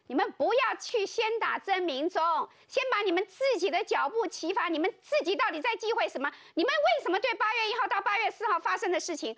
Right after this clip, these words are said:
不告诉我们？我请教你，八月一号到八月四号私了，八月一号到八月十九号公布之前，你们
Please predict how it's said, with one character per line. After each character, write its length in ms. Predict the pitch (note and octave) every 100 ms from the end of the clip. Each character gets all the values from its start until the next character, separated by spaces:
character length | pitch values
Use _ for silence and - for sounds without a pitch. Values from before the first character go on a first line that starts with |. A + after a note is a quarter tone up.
| -
不 80 | -
告 100 | A4 A#4+
诉 140 | A#4 A4
我 80 |
们？ 100 | B3+ C4+ - -
我 100 | E4
请 260 | - C#4+
教 180 | D#4+ A4+
你， 180 | D#4+ G3 - - _
八 80 | B4+
月 60 | C#5+ C5
一 40 |
号 220 | B4+ A#4 G#4
到 220 | A4+ G#4
八 180 | G4+ G#4
月 80 |
四 160 | F#4+ G#4
号 140 | F#4+
私 340 | D#4 - A#4 A4+
了， 240 | C#4 D3 - _
八 80 | -
月 260 | C#5+ C#5 B4+
一 40 |
号 100 | C5
到 100 | - A4
八 140 | A4+
月 100 | G#4+
十 180 | - E4
九 160 | F#4 -
号 320 | - A#3 -
公 160 | - A4
布 120 | A4
之 140 | D4+ F4+
前， 240 | - G#3+
你 60 |
们 120 | G#3+